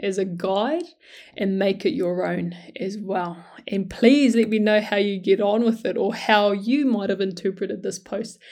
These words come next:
if it was different to how I've expanded on it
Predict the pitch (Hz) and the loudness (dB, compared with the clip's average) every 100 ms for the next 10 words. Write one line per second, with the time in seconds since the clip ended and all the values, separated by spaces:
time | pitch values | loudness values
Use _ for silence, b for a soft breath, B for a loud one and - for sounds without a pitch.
0 | B B B 196 196 196 190 185 196 190 | B B B -2 0 0 0 0 -4 -4
1 | 190 - - - 185 185 - 202 - - | -8 -8 -10 -4 -2 -2 -4 -6 -6 -6
2 | 202 202 190 - B B B - 175 - | -6 -6 -10 -16 B B B -8 -6 -2
3 | 196 196 185 185 185 175 - - | 0 0 -2 -4 -4 -6 -8 -14